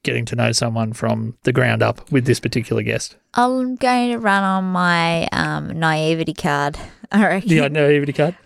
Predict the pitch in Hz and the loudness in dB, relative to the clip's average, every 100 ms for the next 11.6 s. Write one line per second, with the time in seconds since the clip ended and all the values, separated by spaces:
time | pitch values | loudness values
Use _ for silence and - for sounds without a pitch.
0 | - 226 214 - - - - 247 185 170 | -6 0 0 -2 -6 -6 -2 0 2 2
1 | - 170 156 - 160 - 160 165 151 180 | 2 2 0 0 0 0 -2 2 4 4
2 | 175 160 170 156 147 156 156 220 - - | 2 0 2 2 2 2 0 -4 -6 -14
3 | 339 240 202 - 214 202 202 190 196 190 | -4 0 0 2 0 2 2 4 4 4
4 | 202 175 269 277 - - 640 640 359 311 | 2 2 2 2 -2 -8 -10 -6 -2 -2
5 | 339 302 285 277 269 277 277 - - - | 0 -2 0 0 2 0 -2 -8 -20 -20
6 | - - - 226 247 254 269 247 233 - | -20 -8 -2 -2 0 0 2 2 0 0
7 | 220 185 190 202 _ - 175 185 170 185 | 2 2 0 -4 _ -8 -6 -2 -2 -2
8 | 196 311 - _ _ _ _ _ - 190 | -2 -6 -12 _ _ _ _ _ -2 -2
9 | - 196 220 277 277 277 240 202 - 190 | 0 0 0 0 0 0 0 0 0 0
10 | 175 196 170 - - 180 175 165 165 - | 4 4 2 -4 0 2 4 2 0 -2
11 | - - - - - | -2 0 0 0 -4